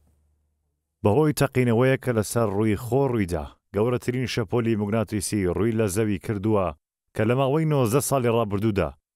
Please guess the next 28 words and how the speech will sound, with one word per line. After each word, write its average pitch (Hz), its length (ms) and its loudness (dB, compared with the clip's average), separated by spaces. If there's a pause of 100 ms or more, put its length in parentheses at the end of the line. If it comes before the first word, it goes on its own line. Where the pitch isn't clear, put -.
(280)
شەپۆلی 147 480 2
لەو 127 200 2
جۆرە 117 280 4
ڕووی 123 180 0
لە 113 140 2
زەوی 110 280 2
نەکردووە. 78 460 -4 (3500)
ئاژانسی 147 540 0 (120)
ئێن 160 200 0 (100)
ئۆ 147 100 4 (120)
ئەی 120 200 0
ئەی 92 140 -2 (140)
ئەمریکی 131 460 0
ناسراو 151 440 0
بە 139 100 4
ئاژانسی 135 460 0
چاودێری 139 460 2
ئۆقیانوس 139 480 0
و 151 120 2
بەرگە 127 280 0
هەوای 123 360 2
گۆی 151 200 4
زەوی 127 240 0
بڵاوی 117 320 0
کردەوە. 85 340 -6 (600)
ڕۆژی 139 400 2
هەشتی 135 380 0
ئەم 131 120 0